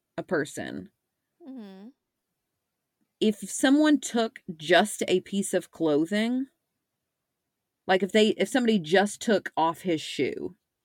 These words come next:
Speaker 1: say,
Speaker 2: Mm-hmm.
Speaker 1: and carried it all those places to the river and just kind of touched it down on the mud, would the dog still trace Ruben's scent because they were carrying his shoe?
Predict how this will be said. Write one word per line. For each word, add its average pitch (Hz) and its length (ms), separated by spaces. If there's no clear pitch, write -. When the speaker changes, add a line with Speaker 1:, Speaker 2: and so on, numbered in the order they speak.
Speaker 1:
say, 82 320
Speaker 2:
Mm-hmm. 190 360
Speaker 1:
and 180 180
carried 226 420
it 170 220
all 185 160
those 196 200
places 185 480
to 208 200
the 196 140
river 160 300
and 151 160
just 170 180
kind 180 200
of 147 200
touched - 440
it 196 120
down 170 320
on 165 240
the 160 80
mud, 120 520
would 185 160
the 196 120
dog 180 500
still 190 720
trace 180 640
Ruben's 175 520
scent 170 580
because 180 400
they 175 140
were 156 160
carrying 175 560
his 165 160
shoe? 160 540